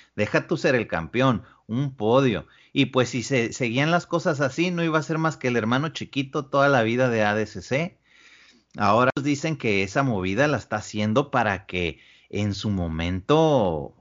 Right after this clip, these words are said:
o sea, eh, hablando de en años, quiera sustituir a A D C C, que lo dudo, ¿no? Pero, pues, ¿tú cómo ves ese rollo?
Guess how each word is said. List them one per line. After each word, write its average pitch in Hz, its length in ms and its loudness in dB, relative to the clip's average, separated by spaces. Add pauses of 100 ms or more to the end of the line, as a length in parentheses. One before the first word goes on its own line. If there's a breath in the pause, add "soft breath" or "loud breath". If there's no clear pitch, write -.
o 85 160 -4
sea, 78 280 -6
eh, 76 80 -4
hablando 82 540 0
de 85 300 0
en 87 180 -6
años, 110 640 -2 (600 soft breath)
quiera 98 680 2
sustituir 98 640 -6
a 110 80 2
A 107 40 2
D 110 100 -2
C 127 160 -8
C, 170 200 -4
que 135 120 -4
lo 98 180 0
dudo, 147 320 4
¿no? 170 260 -2
Pero, 95 640 0
pues, - 140 -20
¿tú - 140 -6
cómo 131 260 2
ves 123 220 2
ese 120 200 0
rollo? 110 360 0